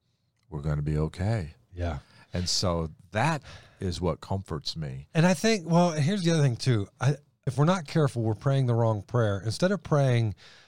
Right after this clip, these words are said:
Speaker 2: uh, "Lord, I wanna die," how about we pray, uh, "God, give me your strength and grace to stand fast, to be salt and light."
Speaker 1: And help me to understand my days.
Speaker 2: Yeah, help me.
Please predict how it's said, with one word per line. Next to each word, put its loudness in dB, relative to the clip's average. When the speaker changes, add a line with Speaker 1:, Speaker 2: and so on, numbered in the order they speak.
Speaker 2:
uh, 2
"Lord, 6
I 6
wanna 0
die," 4
how -2
about 2
we 2
pray, 0
uh, 0
"God, 2
give 2
me 4
your 2
strength -2
and -4
grace 2
to -2
stand 0
fast, 0
to -10
be 0
salt -2
and -4
light." -4
Speaker 1:
And 0
help 2
me 2
to 2
understand 0
my 0
days. -2
Speaker 2:
Yeah, 2
help 4
me. -6